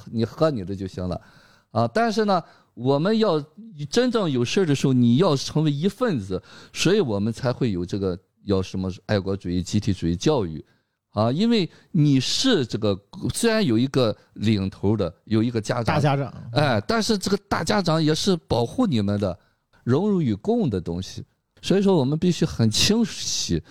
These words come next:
Speaker 1: 但是这个清晰对老百姓来说要求有点远吧。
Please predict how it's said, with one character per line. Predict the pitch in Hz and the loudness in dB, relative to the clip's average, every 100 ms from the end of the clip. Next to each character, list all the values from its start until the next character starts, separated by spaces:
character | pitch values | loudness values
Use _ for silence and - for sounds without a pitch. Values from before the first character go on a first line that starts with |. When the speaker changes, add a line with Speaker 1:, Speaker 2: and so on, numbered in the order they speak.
| - - - - | -20 -20 -8 0
Speaker 1:
但 | 226 | 0
是 | 226 214 | 2 0
这 | 226 | 0
个 | 214 | -2
清 | - - 247 262 | -2 0 2 2
晰 | - 202 185 175 | 2 2 0 0
对 | - 190 151 - | 2 4 2 -2
老 | 120 180 | -2 0
百 | 131 | 0
姓 | 123 196 147 | -2 -2 0
来 | 143 | 0
说 | - 170 185 | 0 -2 -4
要 | 131 175 202 | -4 -2 -2
求 | - 165 _ _ _ _ | -4 -8 _ _ _ _
有 | 147 202 | -2 2
点 | 165 151 | 2 2
远 | 101 87 87 | 0 -2 -4
吧。 | 107 | -4